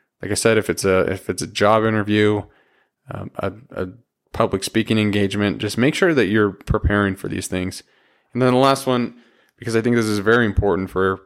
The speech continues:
for people, is just surround yourself by people who will build you up and, and who are also confident. Spend some time with them.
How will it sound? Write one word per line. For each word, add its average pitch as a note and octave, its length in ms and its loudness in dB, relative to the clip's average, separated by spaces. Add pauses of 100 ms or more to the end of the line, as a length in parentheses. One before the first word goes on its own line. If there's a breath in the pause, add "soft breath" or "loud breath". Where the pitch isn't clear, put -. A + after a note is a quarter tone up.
for G2 140 -6
people, G2 360 -4
is F#2 80 -2
just G2+ 180 -4
surround A2+ 340 2
yourself A#2 320 0
by G2+ 140 2
people G#2 460 -6
who G2 340 -2
will G#2 240 -2
build G2 260 0
you F#2+ 160 2
up F#2 140 0
and, F#2+ 300 -6
and F#2+ 380 -8
who B2 120 0
are B2 140 6
also B2 240 2
confident. G2+ 520 -2 (540 soft breath)
Spend B2+ 240 0
some D3 80 2
time B2+ 240 2
with B2 140 2
them. A#2+ 340 0